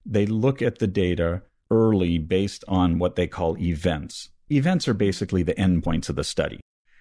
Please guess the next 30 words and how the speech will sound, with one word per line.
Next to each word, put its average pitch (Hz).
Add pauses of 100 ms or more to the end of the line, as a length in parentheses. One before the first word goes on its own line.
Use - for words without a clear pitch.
(160)
The 113
studies 139
are 110
primarily 135
asking 101
the 87
question, 85
do 110
they 113
prevent 87
symptomatic 82
disease? 73 (100)
That's -
the 127
number 120
one 87
question 76
they're 69
asking. 71
So -
that's 101
an 95
event 80 (100)
if -
somebody 87
gets 80
a 85
symptomatic 78
disease. 113 (440)
And 123